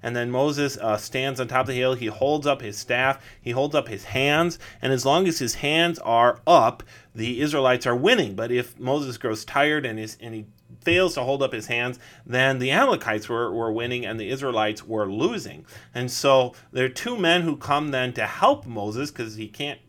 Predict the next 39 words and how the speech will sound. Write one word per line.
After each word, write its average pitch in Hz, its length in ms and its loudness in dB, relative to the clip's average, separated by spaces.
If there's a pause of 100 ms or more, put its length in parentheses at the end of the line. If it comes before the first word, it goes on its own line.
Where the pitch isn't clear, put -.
(300)
hold 151 320 2
his 117 120 -4
hands 131 300 -4
up 104 120 -6
all 113 120 -2
day 110 140 -6
long. 107 360 -6 (380)
And 113 320 -4
the 120 100 -2
two 165 160 -4
men 135 200 0
are 104 300 -2
Aaron 175 520 -2 (140)
and 110 480 -4
this 110 200 -8
man 117 320 -4
named 101 380 -8
Hur. 113 500 -2
Aaron, 160 280 -4
of 139 120 -6
course, 131 320 0
was 98 160 -6
Moses' 107 500 -6
brother, 170 520 2 (320)
and 104 180 -2
he 120 80 0
had 117 100 0
been 117 160 -2
appointed 135 460 -4
by 113 160 4
God 104 380 0
as 104 320 -2
the 95 120 -4
high 101 280 -2
priest. - 560 -10 (360)
Hur, 226 640 6
wa-, 135 560 6
we 131 200 0
think, 254 440 -2